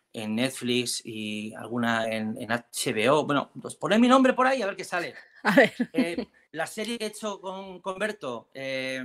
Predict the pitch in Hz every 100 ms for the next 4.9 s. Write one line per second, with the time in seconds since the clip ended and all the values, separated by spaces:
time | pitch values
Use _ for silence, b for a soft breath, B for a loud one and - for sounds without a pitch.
0 | 127 - 139 143 135 139 170 151 107 _
1 | _ _ _ _ _ _ _ - 117 120
2 | 117 135 - 127 117 135 127 135 147 156
3 | 127 127 - 139 127 120 b b b b
4 | _ 117 123 127 127 123 123 120 117